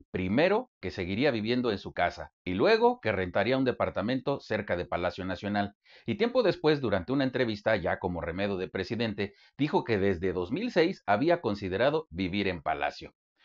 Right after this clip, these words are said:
Luego, cuando prometió firmemente a los empresarios, ya siendo presidente electo en el dos mil dieciocho,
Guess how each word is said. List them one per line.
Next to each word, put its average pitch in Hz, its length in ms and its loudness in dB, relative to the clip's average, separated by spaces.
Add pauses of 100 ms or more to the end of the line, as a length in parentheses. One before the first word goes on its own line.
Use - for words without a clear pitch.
(300)
Luego, 202 340 6
cuando 101 300 0
prometió 104 400 0
firmemente 120 540 0
a 95 40 4
los 90 160 -4
empresarios, 131 640 2
ya 107 140 4
siendo 98 280 -2
presidente 92 520 -6
electo 101 320 -2
en 80 100 -8
el 80 100 -8
dos 80 140 -8
mil 101 160 -2
dieciocho, 113 460 -2